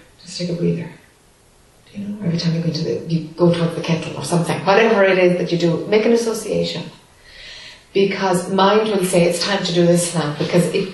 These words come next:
it's automatically setting up more busyness, more distraction, more distraction. And it's probably likely that you're comfortable when mind is busy.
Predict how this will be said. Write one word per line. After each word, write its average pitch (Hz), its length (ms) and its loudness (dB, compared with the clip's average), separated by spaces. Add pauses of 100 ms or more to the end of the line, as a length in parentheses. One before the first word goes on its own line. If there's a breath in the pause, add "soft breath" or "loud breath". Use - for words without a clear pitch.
it's - 240 0
automatically 202 1300 2
setting 202 480 0
up 170 240 -2
more 190 240 4
busyness, - 760 2 (220)
more 208 160 4
distraction, 180 640 2
more 160 120 4
distraction. 165 640 -4 (1200 loud breath)
And 214 200 2
it's - 280 0
probably 262 560 4
likely 202 540 4
that 175 320 0 (160)
you're 202 260 4
comfortable 214 580 2
when 180 200 2
mind 175 280 4
is 165 140 0
busy. 160 560 0